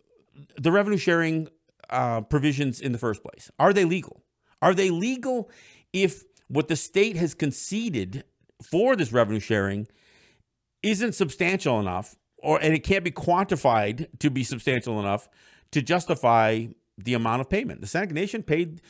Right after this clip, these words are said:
the, the state of New York one point four billion dollars in fourteen years, uh, of, of the initial term of their compact. And by, uh, by no estimation can you come up with, or calculation, can you come up with a value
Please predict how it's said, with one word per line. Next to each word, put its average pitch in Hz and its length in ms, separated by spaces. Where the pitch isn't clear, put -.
the, 143 240
the 139 160
state 156 200
of 165 60
New 151 100
York 170 240
one 143 180
point 165 220
four 147 180
billion 131 580
dollars 165 460
in 101 160
fourteen 139 460
years, 147 520
uh, 110 40
of, 104 360
of 104 140
the 117 100
initial 113 260
term 127 200
of 139 60
their 147 80
compact. 180 540
And 185 200
by, 196 200
uh, 180 160
by 180 200
no 233 440
estimation 113 640
can 120 200
you 113 80
come 127 180
up 120 140
with, 107 200
or 107 220
calculation, 110 680
can 120 180
you 117 80
come 123 180
up 120 140
with 110 180
a 117 80
value 120 540